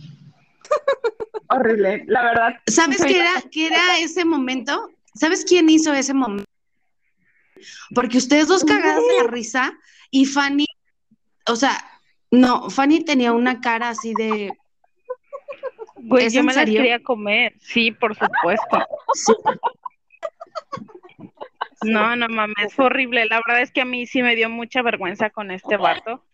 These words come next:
Speaker 3: Este, y no sé si es que sí estaba enojado o es que así es, pero bueno, yo también me hubiera enojado si veo que estas
Speaker 1: Claro.
Speaker 3: viejas solo se, se la
Speaker 1: Están
Speaker 3: pasan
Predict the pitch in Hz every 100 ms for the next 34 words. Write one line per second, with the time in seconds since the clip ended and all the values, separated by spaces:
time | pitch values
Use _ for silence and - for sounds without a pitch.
0 | _ _ - 508 196 480 508 - 214 208
1 | 202 - - 208 220 220 247 269 359 330
2 | 339 294 294 - 285 - 254 262 247 -
3 | 240 226 233 226 214 190 180 220 214 220
4 | 233 202 202 - 208 - 202 170 214 -
5 | _ _ _ _ - 226 214 208 190 208
6 | 233 202 180 180 277 254 226 220 208 190
7 | 190 214 196 196 - 196 190 180 196 -
8 | 202 190 - 233 220 208 - 247 - -
9 | 208 202 208 - _ - - 214 262 247